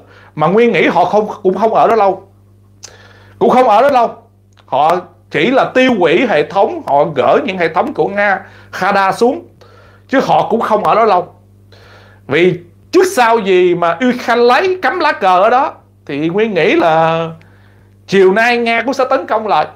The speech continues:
Mà ở đó thì bị bao vây thì không thể nào thoát được. <laughs> Ở đó thì tấn công thì không ai dám tấn công hết.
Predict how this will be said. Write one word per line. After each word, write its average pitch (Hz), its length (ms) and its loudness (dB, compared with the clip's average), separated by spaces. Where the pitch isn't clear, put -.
Mà 147 140 0
ở 165 240 2
đó 277 220 2
thì 190 60 0
bị 160 140 -2
bao 214 280 2
vây 208 320 -2
thì 170 120 -6
không 202 180 -6
thể 226 80 -6
nào 165 220 -4
thoát - 180 -2
được. - 240 -10
<laughs> - 240 0
Ở 170 240 2
đó 254 220 2
thì 175 180 -4
tấn 330 220 0
công 262 200 0
thì 185 80 -4
không 233 160 -2
ai 233 120 0
dám 262 120 -2
tấn 302 180 -2
công 208 200 -2
hết. 247 120 -2